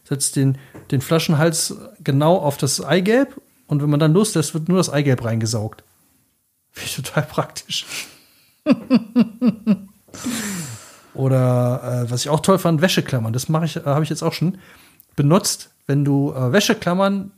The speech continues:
also die guten alten Wäscheklammern, die haben ja zwei Löcher. Äh, und wenn du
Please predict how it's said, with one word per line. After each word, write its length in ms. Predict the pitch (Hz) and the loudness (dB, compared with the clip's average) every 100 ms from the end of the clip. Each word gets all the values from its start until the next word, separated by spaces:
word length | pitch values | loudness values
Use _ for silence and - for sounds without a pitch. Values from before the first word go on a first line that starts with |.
| _ | _
also 180 | 165 135 | -6 -2
die 80 | 135 | 0
guten 240 | 165 240 | 2 0
alten 180 | 160 151 | 0 0
Wäscheklammern, 420 | 175 143 131 131 | -2 -2 -2 0
die 100 | 135 | 0
haben 120 | 135 165 | 2 2
ja 100 | 147 156 - - | 0 -2 -8 -8
zwei 240 | - 156 | 0 2
Löcher. 300 | 156 156 101 - _ _ - _ _ _ _ _ | 4 2 -2 -8 _ _ -20 _ _ _ _ _
Äh, 60 | - | -2
und 480 | 143 139 - 139 131 | -2 -2 -2 0 2
wenn 160 | 147 | 4
du 360 | 156 151 147 156 | 6 6 4 0